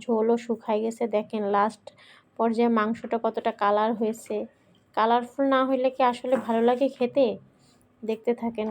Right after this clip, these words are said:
কতটা কালারফুল হয়েছে। দেখেন শেষ পর্যায়ে আমি হচ্ছে গরম মশলার গুঁড়াটা দিয়ে দিলাম, দিয়ে হচ্ছে কি-, কিছুটা নাড়াচাড়া করব, then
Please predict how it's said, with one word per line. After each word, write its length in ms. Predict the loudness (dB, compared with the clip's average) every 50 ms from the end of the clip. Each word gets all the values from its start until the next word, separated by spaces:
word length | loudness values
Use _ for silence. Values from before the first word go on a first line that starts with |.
| -4 -4
কতটা 280 | -4 -2 -2 -2 -2 0 2
কালারফুল 420 | 2 2 2 2 0 -2 -4 -4 -2 -2
হয়েছে। 200 | -2 -2 -4 -6 -4 -4 -4
দেখেন 300 | -6 -6 -8 -10 -10 -10 -12 -14 _ _ _ _ _ _ _ _ _ _ _ _ _ _ _ _ _ _ _ _ _ _ _ -8 -4 -4 -4 -4 -2 2
শেষ 180 | 2 2 2 0 0 2
পর্যায়ে 400 | 2 2 2 2 4 4 4 4 4
আমি 120 | 2 0 0 -2
হচ্ছে 160 | -2 -2 -2 0 2 4
গরম 240 | 4 4 4 4 2 2
মশলার 320 | 0 -2 0 0 0 2 4
গুঁড়াটা 340 | 4 4 4 4 4 2 0 0 2
দিয়ে 140 | 0 0 0 2 0
দিলাম, 240 | 0 0 -2 -2 -4 -6 -8 -14 _ _ _ _ _ _ _ _ -18
দিয়ে 340 | -14 -8 -6 -2 0 0 0 0 -2
হচ্ছে 280 | -4 -6 -6 -4 -2 -2 -2 -2 -4
কি-, 260 | -2 -2 -2 -2 -2 -6 _
কিছুটা 280 | -10 -10 -6 -4 -2 0 0
নাড়াচাড়া 440 | 2 2 2 2 2 0 0 0 0 0 -2
করব, 240 | -2 -2 0 2 2 2 2 0 -4 _ _ -16 -16 -16 _ _ _ _ _ _ _ _ _ _
then 300 | -6 -2 0 0 2 0